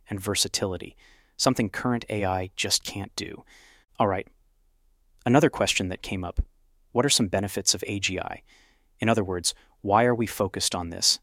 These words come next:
and what good can it do? First up, let's talk about problem-solving abilities. A G I is like a super brain. Imagine an A I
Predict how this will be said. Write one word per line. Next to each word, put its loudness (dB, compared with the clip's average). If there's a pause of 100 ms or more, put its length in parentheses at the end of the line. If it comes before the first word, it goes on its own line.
(140)
and -4
what -2
good -2
can -8
it -14
do? -4 (680)
First 2
up, 0 (480)
let's 2
talk 2
about 2
problem-solving 0
abilities. -4 (380)
A -2
G 2
I 4
is 2
like -2
a -4
super 2
brain. -12 (360)
Imagine 2
an -4
A 0
I -2